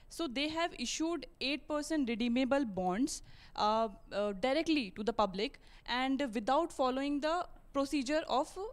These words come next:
uh, stock exchange. So concerning the, uh, the, concerning the provisions of the Securities Contract Regulation Act, so they can, so they, uh, so they can, uh, directly issue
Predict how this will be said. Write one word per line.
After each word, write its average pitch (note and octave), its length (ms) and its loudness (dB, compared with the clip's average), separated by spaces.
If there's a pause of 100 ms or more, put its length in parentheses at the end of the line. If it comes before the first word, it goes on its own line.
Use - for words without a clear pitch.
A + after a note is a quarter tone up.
(180)
uh, G#3+ 160 2
stock D#4 320 0
exchange. F3+ 500 -8 (180)
So E4+ 340 -6 (200)
concerning C#4+ 680 0
the, F4 240 0
uh, G3+ 280 0
the, G3 100 -10
concerning D4+ 500 -2
the E4 80 -4
provisions C4+ 540 -2
of C4+ 200 -2
the C4+ 140 2
Securities C4 760 -4
Contract A#3 480 -4
Regulation A3+ 560 -4
Act, F3+ 340 -4 (320)
so - 140 -4
they B3 240 -2
can, E4 440 -2
so - 160 -8
they, A#3 180 -2 (100)
uh, A3+ 200 2
so D#4 200 -2
they B3 200 -2
can, D#4 260 -2
uh, A3 280 0 (100)
directly B3+ 520 0
issue C#4 420 -4